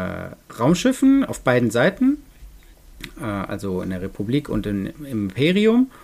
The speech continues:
Und, ähm, das Besondere ist, dass man wirklich nur im Cockpit sitzt. Also, ähm, man hat keine Außenan-, also man hat dann im Hangar und so weiter eine Außenansicht, aber, äh, in,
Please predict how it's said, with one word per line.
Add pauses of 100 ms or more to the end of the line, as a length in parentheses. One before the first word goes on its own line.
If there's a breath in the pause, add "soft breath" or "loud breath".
(420 loud breath)
Und,
ähm, (240)
das
Besondere
ist,
dass
man
wirklich
nur
im
Cockpit
sitzt. (100)
Also,
ähm,
man
hat
keine
Außenan-,
also
man
hat
dann
im
Hangar
und
so
weiter
eine
Außenansicht, (360 loud breath)
aber,
äh,
in,